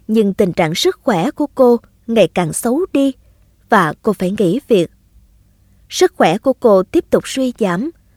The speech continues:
và đến đêm Giáng sinh năm một nghìn chín trăm tám mươi tư, cô nhìn những người thân yêu với một cõi lòng tan đát. Cô càng tiếp tục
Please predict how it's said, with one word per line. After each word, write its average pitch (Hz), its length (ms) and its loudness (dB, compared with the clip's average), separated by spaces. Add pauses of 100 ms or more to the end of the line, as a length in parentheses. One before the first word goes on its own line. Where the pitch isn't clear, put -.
(300)
và 202 220 2
đến 233 240 2
đêm 202 200 2
Giáng 233 240 -4
sinh 285 320 -2
năm 277 100 0
một 185 140 -6
nghìn 160 120 -2
chín 254 200 -4
trăm 202 300 -4
tám 220 220 -6
mươi 254 180 -2
tư, 226 220 2 (880)
cô 220 200 6
nhìn 170 200 0
những 180 180 -4
người 185 160 2
thân 285 400 -6
yêu 294 240 0 (500)
với 277 140 2
một 254 200 -2
cõi 240 180 -2
lòng 214 260 -2 (100)
tan 254 280 -6
đát. 302 260 -4 (1000)
Cô 247 140 4
càng 185 200 -2
tiếp - 320 -4
tục 190 160 2